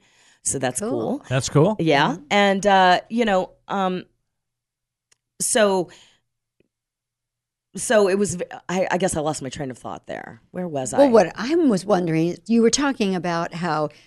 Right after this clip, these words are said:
Speaker 2: you were kind of brave enough to think differently.
Speaker 1: Yes. So with the business.
Speaker 2: Mm-hmm.
Speaker 1: Um, so when I started it,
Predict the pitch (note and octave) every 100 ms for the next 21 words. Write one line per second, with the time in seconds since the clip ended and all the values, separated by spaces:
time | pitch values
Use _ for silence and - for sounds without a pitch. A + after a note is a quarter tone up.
0 | _ _ F3 F#3 G#3+ G#3 F#3 - _ _
1 | - F#3+ G3+ G3+ - - _ - G3 F#3
2 | D#3 C4+ B3 C#3 - - F#3 E3+ E3+ -
3 | - B3 A3+ F3 D#3+ G3+ D4 A3+ - D#3+
4 | C#3 B2 D#3+ C4 - E3 - - - -
5 | - - G#3+ F#3 F#3+ F#3 G3+ D#3+ - -
6 | - G3 G3+ C4 D4+ G#3 F#3+ F#3+ _ -
7 | - A#3+ A3+ - _ _ _ _ - G3
8 | - - A3+ A3 F3+ E3+ - F4 E4+ G#3+
9 | E3 D#3